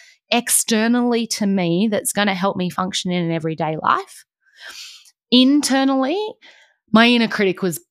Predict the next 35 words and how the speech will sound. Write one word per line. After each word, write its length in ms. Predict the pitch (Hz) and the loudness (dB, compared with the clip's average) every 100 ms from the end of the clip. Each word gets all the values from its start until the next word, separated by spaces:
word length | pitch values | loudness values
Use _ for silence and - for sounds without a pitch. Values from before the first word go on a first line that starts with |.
| _ | _
pretty 440 | - - 196 185 | -8 -2 0 0
strong 340 | 175 - 165 165 | 0 -2 0 0
at 80 | 131 | 0
that 180 | 120 | -2
stage. 400 | - - 117 147 | -2 -2 0 -2
You 80 | 160 | -2
know, 160 | 160 165 | -2 0
"You're 220 | 180 170 | 0 -2
not 220 | 165 - | -4 -4
good 180 | - 262 | 0 0
enough. 560 | 240 233 214 208 202 190 | 2 0 2 2 0 0
You're 80 | |
not 260 | 165 - 175 | -2 -2 -4
doing 300 | 233 220 214 | -2 0 0
enough. 680 | 214 208 196 190 185 - - - _ | 0 2 2 0 -2 -8 -8 -14 _
You 200 | 175 175 | -4 0
should 260 | - 196 | 0 -2
be 140 | - 175 | -4 -6
better 300 | - 226 220 | -2 -2 0
than 240 | 214 214 | 0 0
this. 400 | 208 208 202 202 | 0 0 0 -2
Like, 280 | 160 127 - | -2 -2 -4
come 320 | - 226 226 | -6 -2 0
on, 560 | 220 214 208 208 202 196 | 2 2 0 0 0 0
like, 200 | 160 - | -2 -4
keep 300 | - 226 226 | -4 -4 -2
going." 840 | 208 196 196 185 185 185 185 175 - _ _ | 0 0 2 0 0 0 0 -2 -6 _ _
One 380 | 175 175 190 220 | -10 -2 2 4
of 80 | 247 | 4
my 160 | 233 | 2
greatest 340 | 196 196 185 175 | 2 0 -2 -2
strengths 320 | 196 185 - | -2 -4 -4
is 120 | 170 | -4
my 180 | 170 165 | -2 -2
drive 840 | 156 151 156 - - - 339 339 | -6 -8 -4 0 0 0 -2 -4